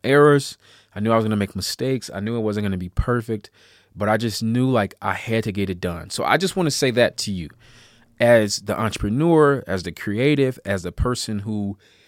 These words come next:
you know, you're, you're a manager at Petco and you're trying to get that district manager role. Um, the first one might not be perfect of whatever it is you're doing.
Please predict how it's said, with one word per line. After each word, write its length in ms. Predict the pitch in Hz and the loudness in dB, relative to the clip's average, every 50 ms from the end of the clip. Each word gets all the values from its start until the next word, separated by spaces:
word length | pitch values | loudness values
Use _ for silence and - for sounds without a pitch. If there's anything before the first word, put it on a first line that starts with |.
| _ _ _ _ | _ _ _ _
you 220 | - - 98 101 | -14 -6 -4 -2
know, 220 | 98 98 92 90 87 | 0 0 0 -2 -2
you're, 440 | - - - 101 104 104 95 92 95 | -4 -4 -2 0 2 2 2 2 0
you're 200 | - 92 98 95 | 0 0 0 0
a 40 | 95 | 2
manager 460 | 101 110 113 120 123 123 110 110 107 | 2 2 2 2 2 2 2 2 0
at 140 | 98 87 - | 0 0 -2
Petco 440 | - - 139 - - - 127 123 123 | -2 -2 -2 -2 -2 -2 -2 -2 -2
and 60 | 113 | -2
you're 80 | 104 101 | -4 -4
trying 180 | - - 95 | -4 -2 -2
to 40 | 101 | -2
get 120 | 95 95 - | -2 -4 -2
that 180 | 92 90 87 | -4 -2 -2
district 300 | 87 107 104 - 98 95 | -2 -2 -2 -2 -2 0
manager 400 | 104 110 110 113 120 110 113 113 | 0 2 2 0 0 -2 -2 -2
role. 420 | 117 117 117 117 117 113 113 113 - _ _ _ _ _ _ _ | 0 0 0 2 2 0 0 -2 -6 _ _ _ _ _ _ _
Um, 520 | - 92 90 90 87 85 85 82 82 85 - _ _ _ _ _ _ _ _ _ _ _ _ _ _ _ _ _ _ _ _ _ _ _ _ _ _ - | -12 -8 -6 -6 -6 -6 -6 -8 -10 -14 -18 _ _ _ _ _ _ _ _ _ _ _ _ _ _ _ _ _ _ _ _ _ _ _ _ _ _ -4
the 120 | 139 120 | -2 -2
first 380 | 110 - - 156 180 175 - - | 0 4 6 6 6 6 4 2
one 200 | 160 151 143 127 | 2 2 4 4
might 220 | 120 131 127 - | 2 2 0 0
not 220 | - 120 113 - 95 | -2 -4 -4 -4 -4
be 120 | 110 104 | -6 -4
perfect 560 | - - - 104 92 - - - - - - _ _ _ _ _ _ _ _ _ _ _ _ _ _ _ _ _ _ _ _ _ _ _ _ _ _ _ - | -2 0 0 0 -2 -4 -10 -20 -20 -20 -20 _ _ _ _ _ _ _ _ _ _ _ _ _ _ _ _ _ _ _ _ _ _ _ _ _ _ _ -2
of 140 | - 110 110 | 0 4 6
whatever 340 | 120 120 120 120 123 123 127 | 8 8 10 8 8 8 6
it 80 | 123 | 4
is 160 | 117 113 107 107 | 4 2 2 0
you're 80 | 107 | 0
doing. 380 | 98 95 101 90 82 69 - | 0 0 -2 -2 -4 -8 -12